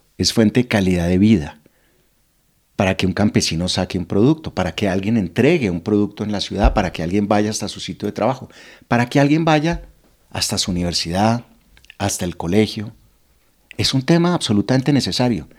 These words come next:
¿Cómo hacemos para reemplazar once millones de motocicletas que funcionan con gasolina, la mayoría, si son de cuatro tiempos o de dos tiempos con aceite y gasolina, por gasolinas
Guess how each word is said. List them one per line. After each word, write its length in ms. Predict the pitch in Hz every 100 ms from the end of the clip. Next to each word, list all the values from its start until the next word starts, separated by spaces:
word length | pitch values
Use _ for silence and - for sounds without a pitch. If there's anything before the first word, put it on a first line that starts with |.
| - - - _ _ -
¿Cómo 320 | 156 156 185
hacemos 540 | 170 175 123 160 - _ _ _ _ - _ _ -
para 240 | 110 98
reemplazar 720 | 95 95 82 95 92 104 - - _
once 380 | 120 131 135 165
millones 400 | 151 98 90 107
de 60 | 120
motocicletas 800 | 92 85 82 80 87 85 104 -
que 120 | 98
funcionan 360 | 78 - 76
con 200 | 80 85
gasolina, 560 | 73 110 - 170 90 90
la 120 | 143
mayoría, 520 | 117 78 76 73 95
si 180 | 127 -
son 180 | 76 73
de 80 | 85
cuatro 360 | 113 101 - -
tiempos 420 | 90 78 117 -
o 140 | -
de 60 | 82
dos 220 | 85 82
tiempos 280 | 101 87 104
con 140 | 117
aceite 340 | 120 120 107 123
y 40 |
gasolina, 520 | 120 117 127 107 113 - - - - - _ _ _ _ _ -
por 180 | 120
gasolinas 680 | 104 92 101 92 92 110 -